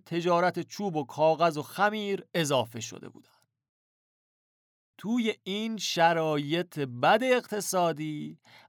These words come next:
اما یک صنف جدید شغلی توی این منطقه یهو شکوفا می‌شه.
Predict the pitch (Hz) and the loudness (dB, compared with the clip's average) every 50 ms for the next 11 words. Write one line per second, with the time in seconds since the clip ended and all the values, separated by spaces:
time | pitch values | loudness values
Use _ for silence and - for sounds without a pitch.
0 | _ _ - 170 185 196 196 175 160 151 139 131 135 143 170 170 170 - - - | _ _ 0 2 2 2 2 0 -2 0 0 0 0 0 0 -2 -2 -6 -10 -8
1 | - 160 165 175 170 151 117 - - 143 135 117 110 107 123 147 143 143 127 156 | -4 -2 -2 -2 -2 -4 -8 -8 -6 -6 -6 -6 -8 -4 0 0 2 0 0 -2
2 | 160 156 139 131 131 123 - - 143 143 143 117 123 135 156 196 233 247 262 254 | -6 -6 -4 -4 -6 -6 -6 -4 -2 -2 -2 -2 -4 -6 -4 -2 0 0 0 -2
3 | - - - 214 240 233 226 220 - - 208 214 233 247 240 226 214 208 208 190 | -6 -8 -8 -4 -2 0 0 0 0 -2 -6 -6 -6 -4 0 2 2 2 2 0
4 | 170 185 180 185 180 160 160 151 139 143 156 156 156 156 156 156 160 151 - - | -2 -2 -2 0 0 0 0 0 2 0 0 0 0 -2 -4 -6 -8 -8 -6 -2
5 | 170 165 - - 127 131 113 117 127 117 110 117 113 113 - - 110 - - - | -2 -2 0 -2 -4 -6 -4 -4 -4 -2 -2 -2 -4 -8 -14 -16 -16 -16 -16 -16
6 | - | -18